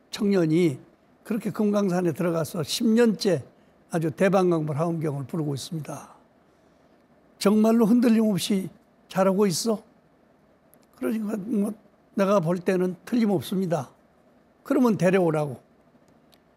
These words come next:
그런데 가서 이제 데려올 사람을 시켜서 데리러 보냈는데 그 소리를 듣고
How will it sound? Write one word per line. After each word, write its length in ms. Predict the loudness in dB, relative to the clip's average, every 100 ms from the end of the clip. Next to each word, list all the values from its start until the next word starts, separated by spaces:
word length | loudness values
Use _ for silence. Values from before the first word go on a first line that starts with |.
| _ _ _
그런데 340 | -2 2 2
가서 300 | 4 4 4
이제 160 | 4 2
데려올 460 | 2 0 2 -2 -4 _ -10
사람을 440 | 0 2 4 2
시켜서 480 | -2 -4 -4 -2 -4 -6
데리러 220 | -2 2 2
보냈는데 800 | 2 2 2 0 2 2 2 -2 _ _ _ _ -8
그 100 | -4
소리를 420 | -2 -2 0 -2
듣고 460 | -4 -4 -2 -2